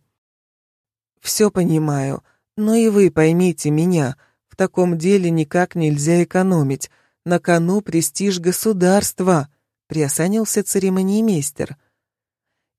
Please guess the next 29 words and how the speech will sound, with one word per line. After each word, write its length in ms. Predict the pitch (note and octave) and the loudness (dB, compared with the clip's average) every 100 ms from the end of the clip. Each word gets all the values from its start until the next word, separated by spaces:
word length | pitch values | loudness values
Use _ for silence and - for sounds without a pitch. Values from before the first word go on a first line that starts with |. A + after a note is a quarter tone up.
| - | -4
"Именно 480 | A#3+ A#3 A3 G3+ G3+ | 0 2 2 0 -2
о 40 | |
престиже 600 | - F3 - - A3+ F#3+ | -4 -8 -6 -4 -2 -2
государства 840 | D#3+ D3+ - D#3 F3+ B3 - - F3 | -4 -4 -6 -4 -4 -4 -4 -4 -2
я 300 | D#3 F3 A3 | 0 2 0
и 40 | |
хотела 580 | - E3 D3+ G#3+ A#3 G#3+ | 0 -4 -2 0 0 0
поговорить. 800 | G3 E3+ F#3 G3 A3 F3+ C#3 - _ _ _ _ - | -4 -2 0 2 2 0 -4 -12 _ _ _ _ -10
Сэр 360 | - B3 G#3+ | 0 2 2
Мэлори, 540 | F3 D3 C#3 C#3+ D3 - _ _ | 2 2 0 -2 -4 -8 _ _
потратить 560 | - G#3 A3+ A3 G3+ F3+ | -8 -4 -2 -2 -2 -4
слишком 500 | F3+ F#3+ - - F3+ | 0 0 -2 -4 -2
много 400 | E3+ F3+ E3 D#3+ | 0 0 0 -2
денег 440 | D#3 F#3 F#3+ F3 | 0 0 0 -2
будет 440 | D#3+ E3+ E3+ F3+ _ | 0 0 2 -2 _
так 260 | G3+ F#3+ E3 | -2 -2 0
же 160 | D#3+ | -2
плохо, 520 | D3 G3+ B3 - D#3 - _ _ - | 0 0 0 0 -2 -2 _ _ -4
как 240 | G3+ - | -4 0
и 60 | F#3+ | -2
потратить 640 | F3+ - A3 A3+ F#3 F3 | -2 -2 -2 -2 -4 -6
слишком 560 | - G3 G#3+ - A#3 B3 | -2 -2 -2 -2 0 2
мало. 500 | A#3+ E3 C#3 A#2 - _ _ _ _ _ _ _ _ _ _ _ | 2 2 0 -4 -6 _ _ _ _ _ _ _ _ _ _ _
Считаю, 540 | - F#3 D#3+ A3 C#4 | -4 -2 0 0 0
что 240 | B3 - F3 | -2 -4 0
это 280 | A3 - F3+ | 0 0 -4
признак 480 | F3 F#3+ F3+ F3+ | -4 -2 -2 -4
плохого 540 | - D#3+ D#3 D#3 D3+ G3 | 0 -2 2 0 2 0
тона. 500 | - C#3+ C#3 C3+ | 0 0 0 -6